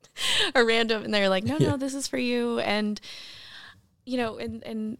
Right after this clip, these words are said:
Speaker 1: we all, and we had Calvados, and it was, yeah, it was just lovely. And, and then, um, and then we leave, and they just were like,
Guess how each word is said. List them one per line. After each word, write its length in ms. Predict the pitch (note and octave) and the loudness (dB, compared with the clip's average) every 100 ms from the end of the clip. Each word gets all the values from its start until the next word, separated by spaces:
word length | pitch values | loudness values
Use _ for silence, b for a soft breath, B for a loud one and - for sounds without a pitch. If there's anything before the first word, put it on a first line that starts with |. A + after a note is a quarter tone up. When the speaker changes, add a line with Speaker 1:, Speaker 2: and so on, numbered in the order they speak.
| _ | _
Speaker 1:
we 140 | A3 A3 | -10 -6
all, 160 | G#3+ | 0
and 120 | A3 A3 | 0 2
we 80 | |
had 100 | A3+ A3+ | 0 -2
Calvados, 580 | F#3 F3+ F3+ F#3 - | -6 -4 -4 -4 -4
and 60 | G#3 | -6
it 40 | G3+ | -6
was, 180 | F#3 - | -8 -10
yeah, 180 | G3 G3 | -10 -10
it 40 | |
was 140 | F#3 | -10
just 160 | - - | -10 -10
lovely. 220 | F#3+ G3 | -12 -6
And, 260 | - G#3 - | -4 -4 -2
and 180 | G3+ G3+ | -2 -2
then, 280 | G3+ G3+ G3+ | -4 -4 -4
um, 380 | F#3 F3+ F3+ F3+ - - - _ _ _ _ - | -6 -6 -12 -16 -20 -20 -20 _ _ _ _ -16
and 100 | G3 | -10
then 40 | F#3+ | -4
we 100 | A#3 | -2
leave, 160 | G4 | -2
and 120 | B3+ | -2
they 140 | A3 G#3+ | -2 -2
just 240 | G3+ - | -4 -2
were 80 | G3+ | 2
like, 280 | F#3 F#3 | 2 2